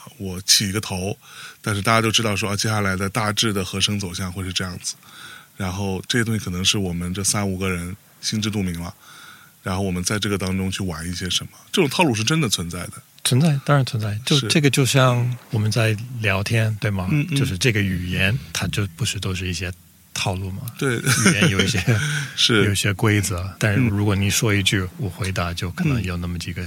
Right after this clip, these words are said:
Speaker 2: 选择，
Speaker 1: 嗯。对，对，
Speaker 2: 对吗？
Speaker 1: 对。
Speaker 2: 但是也有可能我可以走偏一点，
Speaker 1: 是。
Speaker 2: 那，但是这个就会让我们的 conversation 到另外一个。
Speaker 1: 对。
Speaker 2: 所以爵士也是一种语言，
Speaker 1: 嗯，
Speaker 2: 而且我们会学各种的规则、语言的那个方式，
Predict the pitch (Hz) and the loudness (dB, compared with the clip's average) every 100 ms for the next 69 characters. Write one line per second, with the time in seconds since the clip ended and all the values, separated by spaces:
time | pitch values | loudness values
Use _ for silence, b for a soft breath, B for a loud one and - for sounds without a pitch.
0 | - - - 85 87 95 107 - 117 101 | -8 -6 -4 -4 -8 -8 -8 2 4 4
1 | 95 92 92 90 90 98 - - - 107 | 0 -2 -4 -6 -6 -10 -16 -10 0 0
2 | 95 98 98 101 98 - 92 90 85 92 | 0 2 4 4 2 -4 -4 -4 -4 -4
3 | 98 87 - 104 101 92 90 98 - 117 | -4 -4 -2 0 0 0 -2 0 2 2
4 | 101 98 98 90 98 90 90 80 90 90 | 0 -2 -4 -2 -4 -4 -4 -6 -4 -4
5 | 90 98 92 87 90 87 - 87 87 92 | -6 -8 -10 -8 -8 -8 -8 -6 -6 -6
6 | 87 87 85 90 92 92 90 87 - - | -6 -4 -4 -2 -2 -2 -4 -6 -12 -20
7 | B B B B - 92 131 113 110 127 | B B B B -6 -2 0 0 0 2
8 | 101 92 - 104 113 98 92 - - 92 | 2 2 0 -2 -2 -2 -2 -4 -4 -2
9 | 90 90 95 95 - 131 120 101 90 90 | -2 -4 -6 -8 -6 -2 0 0 0 0
10 | 92 104 85 - 92 92 104 90 85 90 | 0 0 0 0 -2 -2 0 0 -2 -4
11 | - - - - - 87 90 - - 104 | -8 -12 -20 -10 -4 -4 -4 -6 0 2
12 | 98 - 92 90 92 - - - 90 87 | 2 2 0 -2 -2 -6 -10 -4 -2 0
13 | 92 92 90 90 - 95 95 - 92 | 0 -2 -2 -2 -2 0 0 0 -2